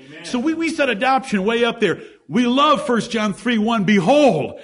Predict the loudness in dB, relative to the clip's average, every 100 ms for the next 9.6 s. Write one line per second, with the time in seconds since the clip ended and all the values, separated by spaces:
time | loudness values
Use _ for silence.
0 | -4 -2 0 0 2 4 4 4 2 0
1 | 0 2 2 -2 -2 -2 0 -2 -4 -4
2 | -2 0 2 0 -4 -2 -4 -6 -18 -6
3 | -2 0 0 0 -4 -2 -2 0 -2 -2
4 | -2 -2 -4 -2 -2 -2 -6 -18 _ _
5 | 0 0 2 0 0 0 0 0 2 0
6 | 0 0 2 0 0 2 4 4 4 4
7 | 4 4 0 -8 -16 -20 _ _ _ _
8 | _ -20 -20 -8 0 2 4 2 2 2
9 | 4 6 4 2 -4 -14